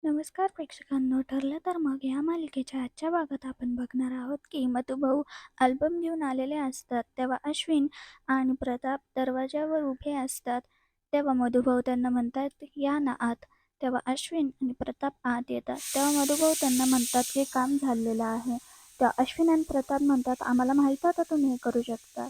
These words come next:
तेव्हा प्रताप म्हणतो की, "म्हणून तर हे काम तुम्हाला आम्ही दिलतं." तेव्हा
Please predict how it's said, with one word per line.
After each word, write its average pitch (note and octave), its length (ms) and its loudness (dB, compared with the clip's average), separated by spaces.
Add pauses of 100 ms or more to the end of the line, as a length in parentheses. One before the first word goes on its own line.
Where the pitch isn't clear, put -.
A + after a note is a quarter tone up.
(460)
तेव्हा B3+ 240 4
प्रताप C#4 420 0
म्हणतो C#4+ 460 0 (400)
की, C4+ 80 2
"म्हणून C#4+ 400 6
तर D#4 200 6
हे C#4+ 60 2 (100)
काम B3+ 280 0
तुम्हाला A#3+ 400 0
आम्ही A#3 220 -2
दिलतं." A3+ 440 -4 (500)
तेव्हा E4 320 6